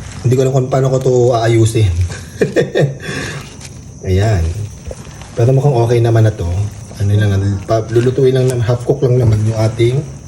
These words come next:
pechay. Diyos ko, punong-puno ang kawali ko. Napakaliit ng kawali ko. Good luck.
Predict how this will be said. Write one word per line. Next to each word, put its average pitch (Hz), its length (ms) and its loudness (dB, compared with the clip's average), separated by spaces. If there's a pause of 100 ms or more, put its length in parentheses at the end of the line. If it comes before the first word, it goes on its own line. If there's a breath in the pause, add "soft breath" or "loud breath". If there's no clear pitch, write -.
(800)
pechay. 285 1300 0
Diyos 135 300 -2
ko, - 180 0
punong-puno 139 480 4
ang 131 100 2
kawali 123 460 2
ko. 120 100 -2
Napakaliit 123 560 2
ng 127 140 2
kawali 120 520 2
ko. 113 200 2 (840)
Good 101 220 2
luck. 90 540 0